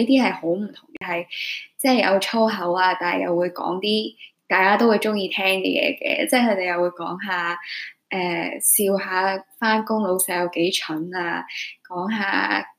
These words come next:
誒，玩交友 app 啊，speed dating 啊嗰啲，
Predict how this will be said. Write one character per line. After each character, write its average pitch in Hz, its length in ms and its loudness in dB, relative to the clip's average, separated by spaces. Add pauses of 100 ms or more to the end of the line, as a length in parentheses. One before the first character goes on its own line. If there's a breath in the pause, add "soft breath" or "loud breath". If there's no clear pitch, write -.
誒， 180 340 -2
玩 175 260 -4
交 214 220 2
友 202 160 4
app 196 320 0
啊， 180 140 -4
speed - 360 -6
dating 202 380 -2
啊 - 100 -20 (100)
嗰 - 80 -20
啲， - 140 -12